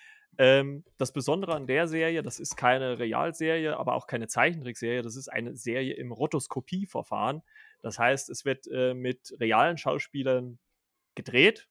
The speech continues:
und es wird dann quasi so ein, so eine Art Farbpalette drüber gelegt, dass es damit so aussieht, als wäre es animiert, obwohl es eigentlich echte Schauspieler sind.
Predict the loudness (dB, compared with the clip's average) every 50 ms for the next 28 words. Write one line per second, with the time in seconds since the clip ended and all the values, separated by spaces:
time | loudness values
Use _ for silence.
0 | _ _ -10 -8 -8 -8 -8 -6 -4 -2 -2 -2 -2 0 0 0 0 0 -4 -6
1 | -6 -6 -6 -8 -10 -12 -12 -12 -12 -10 -10 -6 -2 0 0 0 -2 _ _ _
2 | 0 2 4 6 6 4 2 0 _ -20 -20 -20 -20 -20 -20 -20 -20 -20 -20 -20
3 | -20 -20 _ _ _ _ _ _ _ 2 4 4 4 4 2 0 -4 -8 -8 -6
4 | -2 0 0 0 0 -2 -4 -2 -4 -2 -2 -4 -6 -6 -6 -8 -8 -8 -8 -4
5 | -2 0 2 2 2 2 0 -2 -4 -4 -4 2 4 4 4 4 2 -2 -4 -4
6 | -4 -6 -8 -4 -2 0 0 0 -2 -4 -4 -4 -4 -4 -4 -4 -4 -4 -4 -4
7 | -8 -12 -14 -18 -16 -14 -12 -12 -10 -6 -6 -6 -6 -6 -10 -14 -10 -8 -6 -4
8 | -4 -4 -4